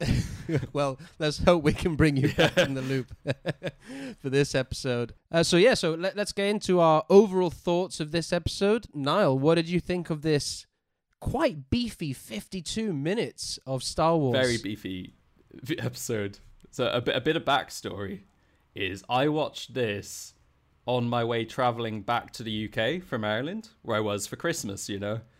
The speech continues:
Speaker 2: Finally got to see my family after a while, my family who hate Star Wars, which is very rough.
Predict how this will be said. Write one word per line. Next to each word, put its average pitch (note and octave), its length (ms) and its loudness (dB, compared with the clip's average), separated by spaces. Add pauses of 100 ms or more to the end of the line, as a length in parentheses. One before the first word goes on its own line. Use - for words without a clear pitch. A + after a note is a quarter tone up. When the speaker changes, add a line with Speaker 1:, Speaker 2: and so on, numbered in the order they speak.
(160)
Speaker 2:
Finally G#2+ 220 -2
got G2+ 140 -6
to - 40 -8
see A2 140 -4
my G#2 100 -2
family C3 400 -2
after A#2+ 200 -8
a - 20 -4
while, A#2 460 -2
my G#2 200 -6
family A2+ 420 -4
who G#2+ 100 -4
hate G#2+ 180 -2
Star B2 320 0
Wars, B2 400 0 (160)
which - 120 -16
is F#2+ 120 -10
very G#2 240 -2
rough. G2+ 380 -4